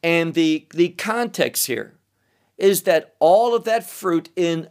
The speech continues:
the fourth year belongs to God. And therefore, one takes that fruit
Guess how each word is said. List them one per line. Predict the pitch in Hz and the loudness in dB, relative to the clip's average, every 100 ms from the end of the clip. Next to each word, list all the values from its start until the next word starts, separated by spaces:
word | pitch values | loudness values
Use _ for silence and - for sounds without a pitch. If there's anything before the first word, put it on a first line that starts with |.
| - | -6
the | 147 | -6
fourth | 139 - - - 233 240 - | -6 -16 -10 -2 0 -2 -6
year | 226 226 123 - - _ _ _ _ | -8 -6 -6 -8 -18 _ _ _ _
belongs | - 135 131 127 127 127 - _ | -6 -4 -2 -4 -6 -10 -14 _
to | - | -8
God. | 127 120 104 _ _ _ _ _ _ - - | -4 -4 -6 _ _ _ _ _ _ -20 -6
And | 160 151 | -4 0
therefore, | 160 202 214 - 190 185 | 2 2 0 0 2 2
one | - 131 156 165 | -2 0 0 0
takes | 151 190 190 - | -2 0 0 -2
that | - - | -4 -6
fruit | - - 147 147 | -6 -8 -6 -8